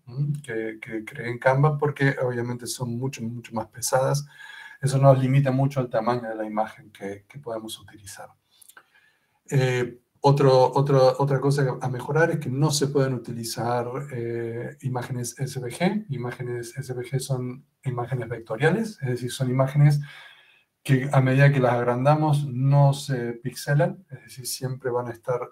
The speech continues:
perfectamente bien nítidas. Y solamente se puede usar en este momento imágenes P N G, J P G o J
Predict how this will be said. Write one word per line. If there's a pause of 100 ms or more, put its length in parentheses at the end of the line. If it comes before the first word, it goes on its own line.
(140)
perfectamente
bien
nítidas. (500)
Y
solamente
se
puede
usar
en
este
momento
imágenes (100)
P
N
G,
J
P
G
o
J